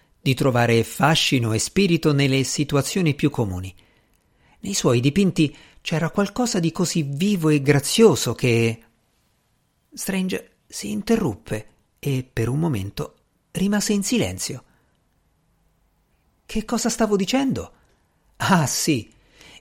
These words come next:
il disegno insegna a osservare attentamente, il che è sempre utile. Prendete quel portone, per esempio. Il lacchè guardò il portone.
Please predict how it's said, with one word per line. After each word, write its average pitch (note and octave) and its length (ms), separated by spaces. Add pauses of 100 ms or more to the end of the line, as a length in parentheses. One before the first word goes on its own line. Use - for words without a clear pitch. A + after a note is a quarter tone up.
il G3+ 200
disegno G#3+ 580 (200)
insegna C3 540
a B2+ 60
osservare F3 540
attentamente, D#3 840 (420)
il C3+ 160
che C3+ 240
è A2 60
sempre B2+ 380
utile. G2 400 (760)
Prendete C4 400
quel G3+ 200
portone, G#2+ 580
per B2 160
esempio. G#2 560 (1200)
Il B3+ 120
lacchè B3+ 360 (340)
guardò F#3+ 340
il A2 100
portone. F#2 520